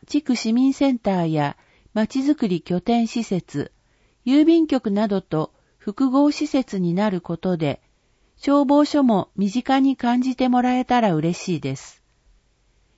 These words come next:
消防職員へ申し出ていただければ、安全な場所から消防車を見学することもできますので、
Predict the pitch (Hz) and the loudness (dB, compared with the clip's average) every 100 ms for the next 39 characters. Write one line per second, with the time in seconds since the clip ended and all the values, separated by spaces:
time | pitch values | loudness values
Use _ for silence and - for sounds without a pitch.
0 | _ - 294 294 294 294 285 - 294 277 | _ 0 2 4 4 2 0 0 2 4
1 | 214 185 165 202 254 277 269 294 254 190 | 2 0 0 0 0 0 0 0 0 -2
2 | 180 208 208 208 196 190 160 139 - _ | -2 -2 -2 -2 -2 -2 -2 -4 -6 _
3 | _ _ _ _ 233 269 269 269 254 254 | _ _ _ _ -2 0 2 2 2 0
4 | 247 254 240 233 226 214 208 - - 277 | 0 -2 -4 -2 0 0 -2 -6 -6 0
5 | 302 330 330 262 196 175 233 247 262 262 | 2 4 4 4 0 0 -2 -2 -4 -6
6 | - 254 262 254 254 254 226 175 175 202 | -6 -6 -2 -2 0 0 0 -2 -4 -4
7 | 208 202 180 151 143 143 | -2 -4 -4 -4 -4 -6